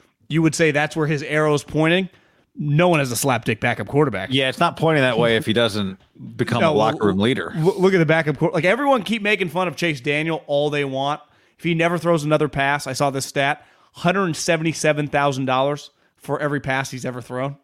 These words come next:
Speaker 1: That's what he was paid
Speaker 2: For
Speaker 1: for a
Speaker 2: Chase
Speaker 1: pass.
Speaker 2: Daniel?
Speaker 1: Chase Daniel. But
Speaker 2: So how
Speaker 1: one
Speaker 2: much
Speaker 1: thing
Speaker 2: per
Speaker 1: that
Speaker 2: completion?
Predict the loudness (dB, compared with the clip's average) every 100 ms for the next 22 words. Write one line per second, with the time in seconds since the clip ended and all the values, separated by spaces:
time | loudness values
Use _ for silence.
0 | _ -8 -6 -6 -6 -6 -6 -2 0 0
1 | 0 0 0 -2 -4 _ _ -6 -4 -4
2 | -8 -10 _ -20 _ _ _ _ -2 2
3 | 4 2 0 2 2 2 0 0 0 0
4 | -6